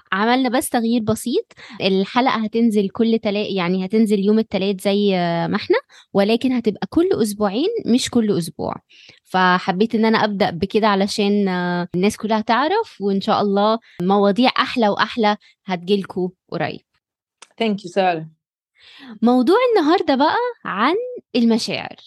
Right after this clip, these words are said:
Speaker 1: دايمًا بنسمع كده لما حد بيبقى زعلان أو غضبان، متضايق أو حتى متوتر،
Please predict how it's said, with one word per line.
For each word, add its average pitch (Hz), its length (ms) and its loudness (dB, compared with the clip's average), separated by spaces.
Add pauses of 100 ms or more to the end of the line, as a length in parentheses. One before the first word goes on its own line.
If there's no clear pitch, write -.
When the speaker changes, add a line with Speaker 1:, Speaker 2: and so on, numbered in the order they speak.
(680)
Speaker 1:
دايمًا 370 400 2
بنسمع 247 440 0
كده 262 260 -2
لما 208 200 0
حد 226 180 -6
بيبقى 208 360 -2
زعلان 196 520 2
أو 180 200 -2
غضبان، 208 840 2
متضايق 208 540 0
أو 180 100 -2
حتى 220 300 -10
متوتر، 196 600 -4